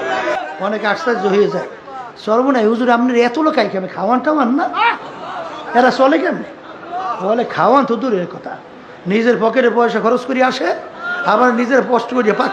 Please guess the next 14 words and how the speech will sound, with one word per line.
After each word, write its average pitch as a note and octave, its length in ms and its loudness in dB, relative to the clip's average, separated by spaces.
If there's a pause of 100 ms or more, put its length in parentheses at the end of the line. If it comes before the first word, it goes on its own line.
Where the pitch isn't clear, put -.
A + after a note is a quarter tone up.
করিয়া G#3+ 200 2
খায়, C#4+ 260 4 (500)
হোটেলে A3 380 0
খায়, D#4+ 280 4 (480)
আবার A#3 360 2
ওই C4+ 120 4
বিভিন্ন C4+ 360 -2
সময় C4 300 2 (200)
যখন B3 200 -2
স-, - 320 -8
সভা B3+ 220 2
করি G#3 220 0 (500)
সেখানে C4 340 2
নিজেদের B3+ 360 0